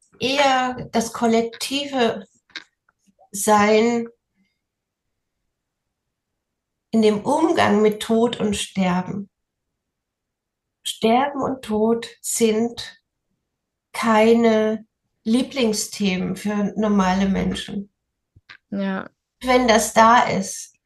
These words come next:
Speaker 1: weil es ist ja unablässig da.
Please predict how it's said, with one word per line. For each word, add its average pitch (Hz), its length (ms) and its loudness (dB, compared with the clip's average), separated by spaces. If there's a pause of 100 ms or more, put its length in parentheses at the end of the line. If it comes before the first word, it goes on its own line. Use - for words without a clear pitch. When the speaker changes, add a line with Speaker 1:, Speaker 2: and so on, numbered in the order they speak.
(260)
Speaker 1:
weil 220 140 2
es 226 180 2
ist 247 160 0
ja 226 400 4 (220)
unablässig 202 920 4
da. 185 380 0